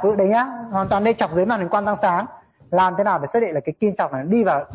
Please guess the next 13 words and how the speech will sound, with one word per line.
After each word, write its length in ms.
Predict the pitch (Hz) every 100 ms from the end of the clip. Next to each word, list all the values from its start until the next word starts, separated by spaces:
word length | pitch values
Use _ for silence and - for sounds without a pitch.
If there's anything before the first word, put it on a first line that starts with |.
| - - -
đúng 220 | 220 294
là 80 | 311
nó 140 | 170
đã 80 | 196
vào 140 | 196
nhĩ 100 | 147 185
trái 200 | 139 151
rồi. 140 | 180 123 _ _
Làm 180 | - 131
thế 60 | 147
nào? 140 | 156 - _ _ - _ _ _ _ _ _ _ _ _ _ _ _ _ _ _ _ _ _ _ _ _ _ _ _ _ _
Nào 180 | 135 135
bạn 120 | 156